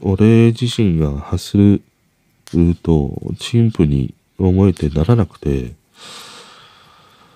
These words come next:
なんか頑張ってくださいっていうのも、なんか、どうなのかなとかね、思うし、応援してますというのもなんか違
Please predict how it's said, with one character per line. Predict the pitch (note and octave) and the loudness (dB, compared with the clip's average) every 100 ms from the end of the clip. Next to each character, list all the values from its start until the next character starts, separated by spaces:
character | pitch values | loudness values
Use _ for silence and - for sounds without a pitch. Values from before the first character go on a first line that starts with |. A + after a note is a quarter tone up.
| _ _ _ _ _ _ | _ _ _ _ _ _
な | G2+ | 0
ん | |
か | F2+ | 0
頑 | E2+ F#2+ | 0 2
張 | A2 | 2
っ | A2 | 0
て | E2+ | -2
く | |
だ | E2 E2+ | -2 -2
さ | G2 | 0
い | F#2+ | -2
っ | |
て | - E2 | 0 -2
い | F2 | 0
う | |
の | G2+ | 0
も、 | E2+ C#2 A#1+ - - | 0 -2 -4 -10 -12
な | D2 E2 G2+ | -10 -6 -6
ん | B2+ | -6
か、 | - E2 C#2 C#2 - - - - - - - - - - - - | -4 -4 -2 -10 -16 -20 -20 -20 -20 -20 -18 -14 -14 -12 -12 -6
ど | F2 F2+ | 0 2
う | F#2+ | 2
な | F2 | 0
の | D2+ | -4
か | D2+ | -6
な | D2+ D2+ | -4 -6
と | D2 | -8
か | |
ね、 | C#2+ F#2+ - | -6 -8 -4
思 | F#2 E2+ F2+ | -2 -2 -2
う | |
し、 | - - C#2 - _ - | -6 -8 -10 -10 _ -6
応 | E2 E2 | -2 0
援 | E2+ F2+ | 0 -4
し | - | -4
て | |
ま | F#2+ G2 | -4 -4
す | - | -2
と | |
い | E2+ F2 | 0 0
う | G2 | 0
の | E2 | -2
も | C#2 B1+ | -4 -8
な | C#2 E2+ | -10 -10
ん | A2+ | -6
か | F2 | -6
違 | - | -4